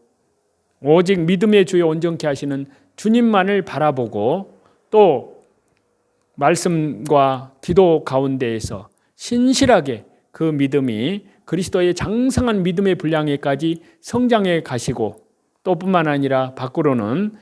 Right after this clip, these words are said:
이뤄진 영혼들에게 하나님 나라의 복음을 날로 증거하는 삶을 통해서 증거하는 저와 여러분이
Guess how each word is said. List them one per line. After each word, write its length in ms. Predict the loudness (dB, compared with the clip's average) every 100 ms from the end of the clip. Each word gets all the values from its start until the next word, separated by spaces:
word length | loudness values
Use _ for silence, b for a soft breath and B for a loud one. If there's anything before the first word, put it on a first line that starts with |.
| B
이뤄진 480 | 2 2 2 0 -2
영혼들에게 800 | 0 -2 -2 -2 -2 -2 -4 -6 b b
하나님 480 | -4 0 2 2 2
나라의 400 | 2 4 2 0
복음을 560 | 0 2 2 0 -4 _ _ _ _ _ _ _ _ _ _
날로 600 | -4 2 4 6 4 -2 -20 _ _
증거하는 760 | -10 -6 -4 -4 -4 -4 -6 -8 -16 _ _ _ _ -6
삶을 760 | -2 2 2 2 2 0 -8
통해서 560 | -8 -4 -2 -4 -8 -10 _ _ _
증거하는 640 | -10 -6 0 2 0 -4 -6
저와 340 | -2 0 2
여러분이 720 | 0 -2 -4 -4 -2 -4 -6